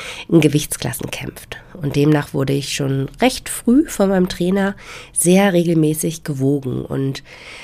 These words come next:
es bestand schon irgendwo ein bisschen der Anspruch, <laughs> dass man, ähm, ja, in einer Gewicht-,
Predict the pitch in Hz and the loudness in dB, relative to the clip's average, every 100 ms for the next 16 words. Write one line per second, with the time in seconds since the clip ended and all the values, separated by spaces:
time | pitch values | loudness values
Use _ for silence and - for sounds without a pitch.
0 | - - - 185 202 196 - 233 208 196 | -16 -6 -2 0 2 2 4 4 4 2
1 | 180 185 185 - - - 190 190 - - | 2 2 2 0 -8 -4 -2 -2 -4 2
2 | 220 - 233 202 185 175 - 180 226 220 | 2 4 4 4 4 0 -2 0 2 0
3 | - - 196 - - - 180 190 - 165 | -2 0 0 2 2 2 2 0 0 2
4 | 160 160 165 - - - - - - 151 | 2 2 0 -8 -20 -20 -20 -10 -2 0
5 | 151 151 151 - 156 151 151 147 151 143 | 2 2 0 0 0 2 2 2 2 2
6 | 139 151 160 | 0 -2 -4